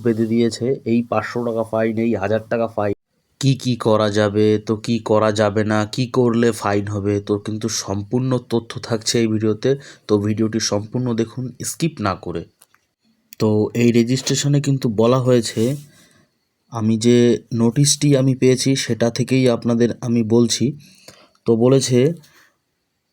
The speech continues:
"টোটো রেজিস্ট্রেশন অনলাইন। আপনারা সকলেই জানেন রাজ্য সরকারের তরফ থেকে প্রত্যেকটি টোটোকে নাম্বার প্লেট দেওয়া হবে, তাদের রেজিস্ট্রেশন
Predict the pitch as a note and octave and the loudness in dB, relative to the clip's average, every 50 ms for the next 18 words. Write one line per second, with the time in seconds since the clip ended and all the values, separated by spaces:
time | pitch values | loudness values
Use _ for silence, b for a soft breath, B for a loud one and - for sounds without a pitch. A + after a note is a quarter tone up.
0 | _ _ _ _ _ _ - C#3+ D3 C#3+ D3+ D3+ C#3+ C#3 C3+ C3 B2+ - - D#3 | _ _ _ _ _ _ 2 4 4 4 4 4 6 4 4 2 0 -2 0 0
1 | D3+ C#3 E3 E3+ E3 - - C3 B2 B2 A#2+ G#2+ A2 A2+ B2 D3+ D#3+ - - _ | 2 4 4 2 2 2 0 0 2 2 2 4 4 4 4 2 0 -2 -4 _
2 | - B2+ B2 B2+ - C3+ C#3+ C#3+ D3 C#3+ C#3+ - C3 A#2+ - D3 D3+ D#3+ D#3 D3+ | -2 -2 -2 0 0 2 2 4 2 2 2 0 -2 0 2 4 4 6 4 4
3 | A#2+ B2 A#2+ A#2 A#2+ B2+ B2+ A#2 A#2 A2+ G#2+ A2 B2+ B2+ - C3 C3 B2+ A#2+ C#3 | 4 2 2 2 2 2 2 2 2 2 2 2 0 0 2 2 2 2 2 2
4 | C#3 C3 C3 C3+ - B2 A#2+ C#3 C#3+ C#3+ - - B2 G#2+ A2 B2 D#3+ E3+ B B | 0 2 0 0 2 2 2 2 0 0 -2 -4 -2 0 0 0 0 -2 B B
5 | B B B - B2 C3+ C3+ - - D3+ D3+ D3 D3 - E3+ - D3 C#3 C#3+ C#3 | B B B 0 0 0 0 2 0 0 0 0 0 -2 0 2 2 2 2 2
6 | C#3 A#2 A2+ G2+ G2+ G#2 G2+ G#2 A2 A2+ B2 B2 B2 - - B2 B2 B2 A2+ A2 | 2 2 0 0 0 -2 -2 0 2 2 2 2 0 2 2 2 4 4 2 0
7 | G2+ A2 G#2+ G#2 G#2 G#2 G#2 G2+ F#2+ A2+ D#3 D3 B B B B B B B - | 0 0 2 2 2 2 0 0 2 2 0 0 B B B B B B B -4
8 | G#2 G#2+ G#2+ A#2+ C3 A#2 A2+ A2 A2 A2+ B2 C3+ C3+ - C#3+ C#3+ - D#3+ D3+ | -2 0 0 2 0 0 0 0 0 2 2 0 -2 -4 -4 -2 0 0 0